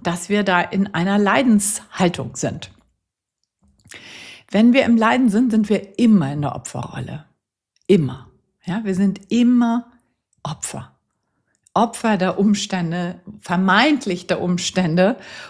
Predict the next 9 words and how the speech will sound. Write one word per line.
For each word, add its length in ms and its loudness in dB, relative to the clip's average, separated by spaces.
Und 500 0
wir 100 2
bleiben 440 2
da 140 0
drin, 480 -2
anstatt 580 -4
Selbstverantwortung 920 -2
zu 160 -6
übernehmen 500 0